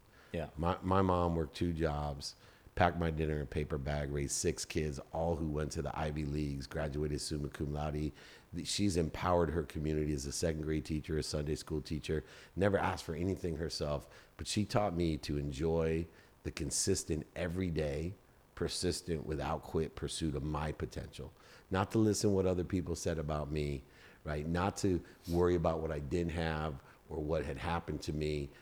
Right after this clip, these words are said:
Speaker 2: but pursue my potential, to do my best, learn lessons, and have fun doing it. And, you know, as you may know, my mom is my hero. She's still alive today.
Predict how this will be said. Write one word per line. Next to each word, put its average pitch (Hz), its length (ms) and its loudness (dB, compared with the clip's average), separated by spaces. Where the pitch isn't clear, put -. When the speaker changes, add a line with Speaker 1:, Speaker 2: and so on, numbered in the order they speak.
Speaker 2:
but 73 200 -8
pursue 107 440 -2
my 85 300 2
potential, 73 760 -2
to - 100 -8
do 87 220 4
my 90 160 2
best, 78 320 0
learn 76 240 -2
lessons, 76 400 -4
and 71 100 -6
have 76 200 -6
fun 78 260 -4
doing 85 300 2
it. 104 280 2
And, 76 520 0
you 80 120 0
know, 67 180 -4
as 73 240 0
you 92 180 4
may 90 300 4
know, 90 300 4
my 87 160 2
mom 78 360 0
is 67 220 -4
my 71 120 -4
hero. 90 600 4
She's 76 220 -6
still 80 240 -2
alive 73 340 -2
today. 82 600 6